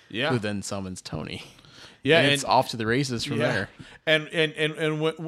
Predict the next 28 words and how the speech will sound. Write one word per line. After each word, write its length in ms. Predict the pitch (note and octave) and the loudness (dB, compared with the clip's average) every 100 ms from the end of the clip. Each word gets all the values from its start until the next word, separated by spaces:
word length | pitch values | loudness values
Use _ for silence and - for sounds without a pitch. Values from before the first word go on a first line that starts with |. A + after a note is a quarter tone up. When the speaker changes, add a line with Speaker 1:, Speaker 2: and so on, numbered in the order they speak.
| E3 | -4
Speaker 1:
and 200 | D3+ D3+ | -2 0
when, 200 | D#3+ D3+ | -2 -2
when 280 | E3 D3+ C#3+ | -4 -4 -2
Bruce 240 | C#3 F3 - | -2 -2 -2
Banner 420 | C#3+ E3 F3+ C#3+ | -2 0 0 -2
lands, 680 | C#3 F3+ E3 A2 A#2 B2+ C3 | 0 0 0 -2 -4 -6 -10
crashes 380 | - D3+ D3 C#3 | 2 2 2 -2
through 120 | - D3 | -4 -4
and 100 | C#3 | -2
turns 260 | D#3+ D3 | -2 -2
into 120 | C#3+ | -4
Bruce 220 | C3+ C#3+ B2 | -4 -4 -2
Banner, 300 | D3 E3+ D3+ | -2 -2 -2
he's 180 | C#3+ C#3 | -2 -2
like, 160 | C3+ - - _ | -4 -4 -20 _
"Thanos 340 | D3 D#3+ D3+ | 2 4 2
is 80 | D3 | -2
coming. 380 | - F3 C#3 B2+ - - | 2 0 0 -6 -10 0
Thanos 360 | D#3+ F3 F#3 - | 2 4 4 2
is 100 | D3 | 2
coming. 440 | G3+ F3+ D3 C3+ - - - | 4 4 4 -6 -10 -20 -2
Come 160 | G3 | 2
on, 120 | G3 | 2
Thanos 440 | C#3+ E3 F#3 F#3+ F3+ | 2 2 4 4 2
is 100 | D#3+ | 0
coming," 380 | - F3+ C#3 C3+ | 4 4 4 -4
you 100 | C#3 | -4
know. 360 | B2+ A#2+ A2+ | -2 -4 -6